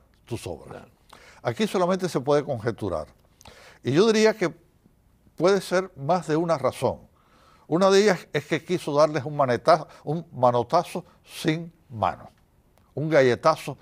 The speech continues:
Speaker 2: Sí.
Speaker 1: sin mano.
Speaker 2: A mí me gusta más la otra interpretación, <laughs> que es el respeto a la,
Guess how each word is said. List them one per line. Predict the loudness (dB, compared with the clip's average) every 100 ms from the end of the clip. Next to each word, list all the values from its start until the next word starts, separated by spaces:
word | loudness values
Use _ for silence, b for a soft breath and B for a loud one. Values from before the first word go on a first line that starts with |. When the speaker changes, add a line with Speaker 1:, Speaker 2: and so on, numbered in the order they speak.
| -18
Speaker 2:
Sí. | -4
Speaker 1:
sin | -2 -2
mano. | -4 -6 -12 -14
Speaker 2:
A | -6
mí |
me | -2
gusta | 0 -2
más | -2 2
la | 2
otra | 2 0
interpretación, | -2 -4 -4 -4 -4 -6 -8 -8 -8
<laughs> | -8 -8 -12 -6
que | 4
es | 4
el |
respeto | 4 0 2 2 2 0
a | 2
la, | 2 0 0